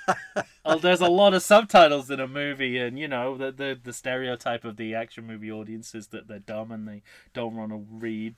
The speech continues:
Speaker 2: their movies.
Speaker 1: Sure.
Speaker 2: But this, this movie's full of subtitles and
Speaker 1: <laughs>
Speaker 2: on-screen text.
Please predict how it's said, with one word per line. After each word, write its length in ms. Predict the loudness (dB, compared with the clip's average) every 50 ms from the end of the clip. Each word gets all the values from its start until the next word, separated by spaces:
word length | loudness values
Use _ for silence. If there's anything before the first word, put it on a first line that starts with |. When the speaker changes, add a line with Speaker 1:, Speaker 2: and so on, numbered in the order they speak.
| _ -6
Speaker 2:
their 120 | -6 -6
movies. 720 | -6 -6 -8 -8 -8 -8 -8 -8 -10 -10 -12 -16 -20 -20 _ _ _
Speaker 1:
Sure. 400 | -16 -6 -4 -2 -2 -2 -4 -8 _ _ _ _ _ _ _ _ _ _ _ _ _ _ _ _
Speaker 2:
But 160 | -4 -4 -2 -2
this, 220 | -4 -4 -4 -2
this 200 | -4 -4 -2 -2
movie's 420 | 0 2 2 2 2 0 -2 -2 -2
full 200 | -2 -2 -2 -2
of 60 | -2
subtitles 840 | -2 -2 -2 -2 0 0 -2 -2 -2 -4 -10 -14 -18 -20 -20 -20 _ -12 -12 -10 -8 -8 -8 -4 0
and 220 | 0 0 2 0
Speaker 1:
<laughs> 0 |
Speaker 2:
on-screen 480 | -2 -4 -4 -6 -8 -8 -6 -6 -6 -6
text. 680 | 0 2 4 4 4 0 _ -12 -20 -20 -20 _ _